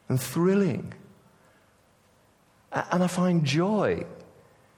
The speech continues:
in, in this company. I was driving somewhere the other week and, and just praying as I was driving, as I'm sure many of you do. And I was stru-, in the car, I was just struck with joy.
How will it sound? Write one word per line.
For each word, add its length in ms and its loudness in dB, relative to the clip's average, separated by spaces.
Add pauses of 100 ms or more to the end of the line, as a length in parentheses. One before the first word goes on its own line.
(540)
in, 320 2
in 200 2
this 200 2
company. 540 -4
I 1800 -20
was 100 -12
driving 360 0
somewhere 360 0
the 100 0
other 180 0
week 320 -2
and, 260 -4
and 200 -4 (440)
just 160 -10
praying 320 2
as 100 -2
I 40 0
was 160 -2
driving, 340 2
as 140 -4
I'm 60 -4
sure 200 -2
many 220 0
of 40 0
you 140 -2
do. 300 -4 (400)
And 120 -2
I 40 0
was 160 -2
stru-, 340 -6
in 120 0
the 80 -2
car, 220 -2
I 40 2
was 100 -4
just 180 -2
struck 380 -2
with 240 -4
joy. 580 0